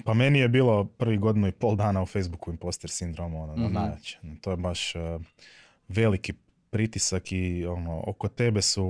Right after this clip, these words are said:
Speaker 1: najbolji ljudi na svijetu u tom poslu i to je, ono, teško je.
Speaker 2: Mhm.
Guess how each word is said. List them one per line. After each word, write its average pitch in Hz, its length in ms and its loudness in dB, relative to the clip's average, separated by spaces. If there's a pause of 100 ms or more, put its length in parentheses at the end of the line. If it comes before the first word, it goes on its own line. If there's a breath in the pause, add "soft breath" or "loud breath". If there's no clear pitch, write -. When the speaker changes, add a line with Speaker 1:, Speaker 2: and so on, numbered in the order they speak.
Speaker 1:
najbolji 107 460 2
ljudi 110 280 4
na 107 120 6
svijetu 107 460 -2
u 85 140 -10
tom 90 220 -4
poslu 78 460 -6
i 80 60 -8
to 104 160 -2
je, 101 180 0 (240)
ono, 92 260 -8
teško - 340 -6
je. - 80 -20 (360)
Speaker 2:
Mhm. 104 180 -6